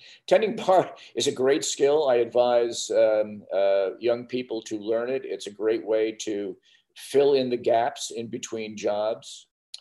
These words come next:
Used to be a lot better when it was a lot more cash going around.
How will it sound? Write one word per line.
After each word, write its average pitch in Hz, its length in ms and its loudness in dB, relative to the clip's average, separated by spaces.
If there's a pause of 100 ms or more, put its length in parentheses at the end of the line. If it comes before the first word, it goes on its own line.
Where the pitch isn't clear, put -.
(100)
Used 127 180 -8
to - 60 -16
be 120 80 0
a 110 60 4
lot 110 260 2
better 117 300 2
when 113 100 -2
it 101 60 -4
was 92 120 -8
a 95 40 -8
lot 98 260 -2
more 95 160 -4
cash 104 380 -2
going 107 240 -4
around. 110 400 -6